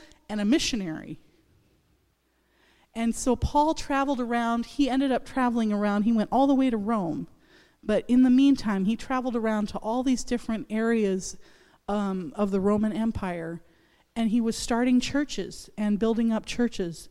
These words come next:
And then what he would do is he would write letters to these churches to encourage them and to, um, well,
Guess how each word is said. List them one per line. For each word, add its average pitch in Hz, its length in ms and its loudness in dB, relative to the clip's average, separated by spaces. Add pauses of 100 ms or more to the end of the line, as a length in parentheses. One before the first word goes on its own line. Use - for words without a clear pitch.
And 220 180 2
then 240 200 2
what 233 180 -2
he 247 140 -4
would 214 240 -4
do 254 400 0 (500)
is 240 200 -6
he 262 160 -4
would 214 260 -6
write 254 260 -6
letters 240 440 -4
to 240 100 -6
these 202 220 -6
churches 185 640 -6
to 214 520 -4
encourage 247 580 -4
them 196 220 -4
and 180 180 -2
to, 196 360 -4 (440)
um, 208 480 -2 (1160)
well, 208 340 -6